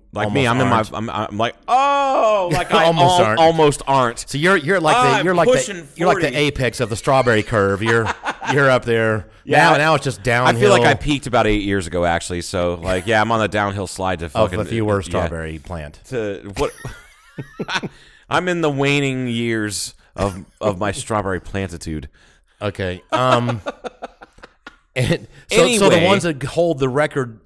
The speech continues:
Speaker 2: size only, they weigh them, right?
Speaker 1: Yeah, they weigh 'em. Like, I've seen a three-pound strawberry.
Speaker 2: How,
Speaker 1: It's a
Speaker 2: how big would it be compared to an object that we all could identify with?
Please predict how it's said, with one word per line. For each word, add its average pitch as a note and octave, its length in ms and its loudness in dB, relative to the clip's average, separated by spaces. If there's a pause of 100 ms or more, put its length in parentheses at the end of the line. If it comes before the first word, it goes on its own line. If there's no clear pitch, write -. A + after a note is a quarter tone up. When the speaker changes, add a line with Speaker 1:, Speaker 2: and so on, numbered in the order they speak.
Speaker 2:
size C#3+ 800 -4
only, D3+ 300 -4
they C3+ 160 -4
weigh B2+ 240 -2
them, A#2+ 400 -6
right? A#2 260 -4
Speaker 1:
Yeah, F#3+ 180 2
they D#3 80 0
weigh B2 260 0
'em. C#3 120 -2
Like, A2+ 160 -4
I've A#2+ 140 -2
seen D3 180 -6
a C3+ 60 -4
three-pound A2+ 600 -6
strawberry. A2 600 -4
Speaker 2:
How, D3+ 160 2
Speaker 1:
It's C#3+ 100 -2
a - 20 -8
Speaker 2:
how D3 120 0
big C3+ 160 -2
would B2 100 -2
it G#2 60 -6
be G2 120 -6
compared A2+ 280 -6
to A#2 100 -6
an A2 80 -8
object G#2 480 -8
that G2 80 -12
we F#2 120 -8
all F#2+ 140 -4
could F#2 140 -8
identify D#2+ 420 -8
with? C#2+ 240 -16